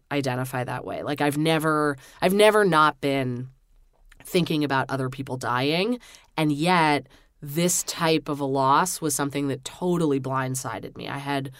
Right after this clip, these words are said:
no, I, I mean, no idea to a degree, but, like, really, it's like, yeah, I guess I thought stuff could go wrong,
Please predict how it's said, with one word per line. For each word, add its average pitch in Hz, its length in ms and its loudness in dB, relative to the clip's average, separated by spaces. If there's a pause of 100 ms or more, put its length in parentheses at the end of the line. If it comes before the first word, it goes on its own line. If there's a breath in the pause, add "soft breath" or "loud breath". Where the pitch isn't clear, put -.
(400 soft breath)
no, 190 540 6 (100)
I, 151 300 0
I 180 60 2
mean, 196 280 4 (240)
no 262 220 6
idea 233 360 4
to 202 180 2
a 180 60 4
degree, 135 640 0 (400 soft breath)
but, 220 100 6
like, 226 180 6
really, 233 600 4 (440 soft breath)
it's 208 180 6
like, 196 340 4
yeah, 285 260 4
I 247 120 6
guess - 580 2 (140)
I 170 120 0
thought 156 340 2
stuff - 320 -2
could 151 160 -6
go 143 120 0
wrong, 143 640 2